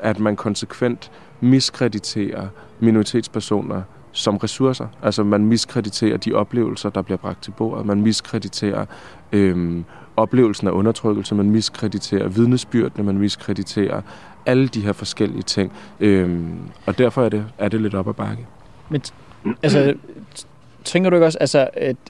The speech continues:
Speaker 2: at, øhm, det her med, at, at den, den snakken om den strukturelle racisme, den kan være svær at tage, fordi at, som du selv siger, det, man måske forbinder racisme med, er netop den her, øh,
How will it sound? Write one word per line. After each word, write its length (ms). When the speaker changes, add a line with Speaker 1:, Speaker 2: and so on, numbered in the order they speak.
Speaker 2:
at, 320
øhm, 480
det 80
her 60
med, 100
at, 80
at 100
den, 180
den 240
snakken 400
om 260
den 120
strukturelle 560
racisme, 480
den 160
kan 160
være 100
svær 280
at 60
tage, 200
fordi 480
at, 280
som 180
du 60
selv 180
siger, 320
det, 80
man 160
måske 280
forbinder 540
racisme 420
med, 240
er 120
netop 320
den 140
her, 200
øh, 220